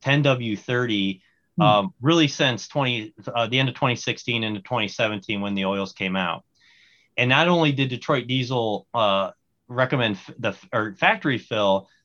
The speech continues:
Speaker 1: they're also, uh, recommending the usage of F A four in their engines going back to model year twenty ten engine hardware.
Speaker 2: Mm-hmm.
Speaker 1: Um,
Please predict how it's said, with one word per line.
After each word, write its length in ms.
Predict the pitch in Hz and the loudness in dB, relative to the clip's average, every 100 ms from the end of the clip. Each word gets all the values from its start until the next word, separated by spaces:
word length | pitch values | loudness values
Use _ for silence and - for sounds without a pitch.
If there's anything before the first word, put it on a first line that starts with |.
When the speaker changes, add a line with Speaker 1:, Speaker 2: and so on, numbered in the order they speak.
| _ - | _ 0
Speaker 1:
they're 220 | 135 123 | 2 4
also, 720 | 131 160 156 156 131 117 104 - | 4 4 2 2 2 0 -4 -6
uh, 280 | 113 110 104 92 | -2 0 -2 -4
recommending 920 | 110 139 139 127 123 135 131 120 110 | 0 0 2 0 2 2 0 -2 -4
the 100 | 104 | -4
usage 600 | 101 123 143 - 110 98 | -4 -2 -2 -2 -4 -4
of 160 | 117 101 | -6 -2
F 200 | 107 - | -2 0
A 80 | 107 | -6
four 540 | - 113 107 104 98 _ _ _ _ | -4 -4 -2 -2 -4 _ _ _ _
in 500 | 117 117 110 101 98 - _ _ | -2 0 0 0 -4 -8 _ _
their 200 | 117 113 | 0 2
engines 540 | 113 143 127 123 110 - | 2 2 2 0 -2 -2
going 300 | 131 131 120 | 0 0 2
back 260 | 117 117 | 2 2
to 100 | 120 | -4
model 300 | 104 104 120 | -4 -2 -2
year 220 | 113 110 | -4 -8
twenty 380 | 101 - 113 104 | -10 -10 -8 -8
ten 420 | - 107 101 98 | -8 -6 -4 -4
engine 340 | 95 107 98 90 | -6 -8 -8 -8
hardware. 460 | 95 82 - - _ _ _ _ 143 | -8 -8 -12 -20 _ _ _ _ -6
Speaker 2:
Mm-hmm. 560 | 131 127 123 - 101 | -4 -4 -10 -14 -10
Speaker 1:
Um, 280 | 95 90 87 | -8 -8 -12